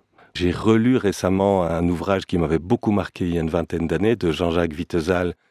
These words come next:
qui est de l'école de Gregory Bateson, Palo Alto, qui s'appelle L'homme relationnel et qui met très bien en évidence la manière dont le conflit est aussi une manière de relation.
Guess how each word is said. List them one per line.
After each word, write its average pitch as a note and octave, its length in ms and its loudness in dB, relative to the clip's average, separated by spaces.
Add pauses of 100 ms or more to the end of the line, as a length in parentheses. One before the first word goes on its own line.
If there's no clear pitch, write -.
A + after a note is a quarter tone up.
(260)
qui G#2 80 0
est - 20 2
de E2 100 -2
l'école F2 380 0
de D#2 100 0
Gregory E2 420 0
Bateson, E2 560 -2
Palo D#2+ 280 -2
Alto, G#2 460 0 (400)
qui G#2+ 100 -8
s'appelle G2 420 0
L'homme G#2+ 180 2
relationnel D#2+ 800 -4 (640)
et G2 120 0
qui - 240 0
met G2 160 4
très - 260 2
bien A2+ 180 2
en G2+ 140 2
évidence F2+ 720 -2
la F#2 160 -4
manière G2 480 0
dont F#2 260 2 (140)
le G2 260 2
conflit G#2 720 -4 (300)
est A#2+ 200 0
aussi A2 320 2
une A2+ 100 2
manière G2 380 2
de F2+ 80 2
relation. F2 500 0